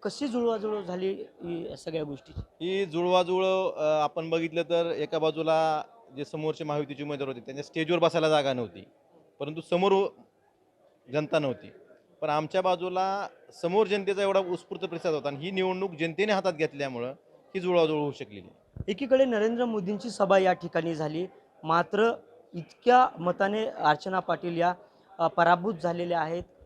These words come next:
Speaker 1: एक-, एकंदरीत असं वाटतंय तुम्हाला की नरेंद्र मोदींची जी क्रेज होती ती आता संपली आहे?
Speaker 2: आज आपण देशातलं चित्र जे बघितलं असेल, त्यांनी ओढून ताणून मागच्या वेळेसपेक्षा भाजपच्या जागा कमी झाल्यात.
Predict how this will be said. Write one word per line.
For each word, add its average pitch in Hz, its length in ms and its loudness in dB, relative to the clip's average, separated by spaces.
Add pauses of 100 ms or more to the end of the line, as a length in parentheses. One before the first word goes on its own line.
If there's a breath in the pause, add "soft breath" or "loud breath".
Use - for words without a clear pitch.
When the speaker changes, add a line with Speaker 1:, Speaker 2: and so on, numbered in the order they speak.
(180)
Speaker 1:
एक-, - 340 -6
एकंदरीत 226 460 -2
असं 220 200 -2
वाटतंय 202 360 -2
तुम्हाला 233 260 -8
की 226 140 -12
नरेंद्र 208 400 -4
मोदींची 208 460 -8
जी 196 100 -10
क्रेज 180 320 -6
होती 185 180 -14
ती 185 160 -6
आता 180 200 -4 (360 soft breath)
संपली 202 300 -2
आहे? - 260 -6 (720)
Speaker 2:
आज 120 180 -2
आपण 131 220 0
देशातलं 143 500 0
चित्र 147 320 -4
जे 147 140 -4
बघितलं 139 360 -2
असेल, 104 260 -8 (720)
त्यांनी 147 180 -8
ओढून 151 460 -2
ताणून 160 260 0
मागच्या 156 340 -2
वेळेसपेक्षा 175 600 -2
भाजपच्या 151 400 -4
जागा 156 220 0
कमी 165 280 -4
झाल्यात. 131 280 0